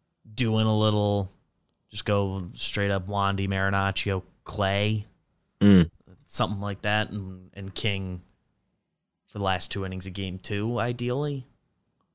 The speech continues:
Speaker 1: That,
Speaker 2: Yeah.
Speaker 1: that adds
Speaker 2: And then
Speaker 1: up.
Speaker 2: I'm sure Bray will get in at some point today if you just need, like, a
Speaker 1: Yeah.
Speaker 2: few innings.
Speaker 1: Every-, everyone's available if they need it today. Game two, we'll,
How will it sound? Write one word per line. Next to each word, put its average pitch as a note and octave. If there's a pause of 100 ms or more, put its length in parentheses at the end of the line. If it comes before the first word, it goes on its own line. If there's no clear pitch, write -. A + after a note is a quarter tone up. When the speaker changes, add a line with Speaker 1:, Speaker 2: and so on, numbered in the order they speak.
(840)
Speaker 1:
That, G2
Speaker 2:
Yeah. F#2
Speaker 1:
that G2+
adds G#2+
Speaker 2:
And G2
then F#2
Speaker 1:
up. F#2
Speaker 2:
I'm F#2
sure A#2
Bray E2
will D#2+
get D#2
in D2+
at D2+
some D2+
point C#2
today -
if B1
you C2+
just -
need, C2
like, -
a -
Speaker 1:
Yeah. C2
Speaker 2:
few B1+
innings. B1+
Speaker 1:
Every-, D#3+
everyone's F#3
available D3
if A#2
they A2+
need A2+
it F#2+
today. F2+
Game A#2
two, B2+
we'll, G#2+